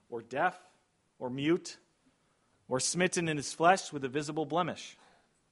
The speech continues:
That is the end of the quote. And perhaps here we would be inclined to say, "Well, shame on those self-righteous Jews." But we do see something similar in our own culture.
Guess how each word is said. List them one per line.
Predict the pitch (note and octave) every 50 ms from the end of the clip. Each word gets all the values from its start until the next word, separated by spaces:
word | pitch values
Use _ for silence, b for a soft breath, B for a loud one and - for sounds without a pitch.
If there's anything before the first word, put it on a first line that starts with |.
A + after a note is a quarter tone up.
| _ _ _ _ _ _ _ _ _ _ _ _
That | _ C3+ A#2+
is | A#2+ A#2 A2
the | A#2 B2 B2+
end | B2+ B2 A#2 G#2+ G2+ - - _ -
of | G#2+ G#2
the | A2
quote. | G#2 - A#2+ A2+ G2+ F2 - - - _ _ _ _ _ _ _ _ _ _ _ _ _ _ _ _ _ _ _ _ _ _ _ _ _ _ _ _ _ _ _ _
And | D#3 D3
perhaps | E3 E3 E3 F3+ F3+ F3 - -
here | E3+ F#3 F#3+ F3+ D#3+
we | D#3 D3+
would | D3+ C#3+
be | C#3 D3
inclined | C#3+ C3+ A#2+ A2+ D3+ D#3 D#3+ D#3 D3+
to | C#3 C#3+
say, | - - D#3 D3 D3 D3 C3 - - _ _ _ _ _ _
"Well, | B2 C3 C3
shame | B2+ - - - F3+ F#3 F#3 F3 D#3+ D3
on | C3+ B2+
those | B2+ B2 A#2+ A#2
self-righteous | - - D#3+ D3+ C#3+ - - C#3+ D3 D3+ C#3+ - C3+ - -
Jews." | - D#3+ E3 E3 D#3 C#3+ A#2+ - - - - _ _ _ _ _ _ _ _ _ _ _ _ _ _ _ _ _ _ _ _ _ _ _ _ _ _ _ _ _ _
But | _ F#3
we | F#3 F3+ F3
do | F3 F3+ F3+
see | E3+ - F3+ E3+
something | - - E3+ D#3 C#3+ C#3
similar | B2 - - D#3+ E3 F3+ F3+ F3+ F3 D#3+
in | C3+
our | B2+ B2+ C3
own | C#3 C#3 C3+
culture. | - - C#3 C#3 C#3 - D#3 E3 E3